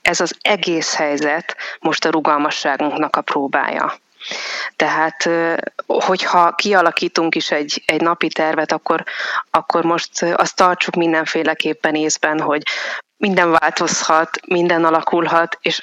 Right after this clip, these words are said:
lehet, hogy nem tudjuk pont betartani azt, amit elterveztünk.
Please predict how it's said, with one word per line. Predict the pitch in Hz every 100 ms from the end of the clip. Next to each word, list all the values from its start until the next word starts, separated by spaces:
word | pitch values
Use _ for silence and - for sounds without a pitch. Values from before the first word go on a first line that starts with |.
| -
lehet, | 185 190 170 -
hogy | 170 165 -
nem | - 175 160
tudjuk | - 165 170 -
pont | - 165 156
betartani | 156 160 147 - 147 151
azt, | 147 -
amit | 147 147
elterveztünk. | 143 147 - 151 - - - 160 160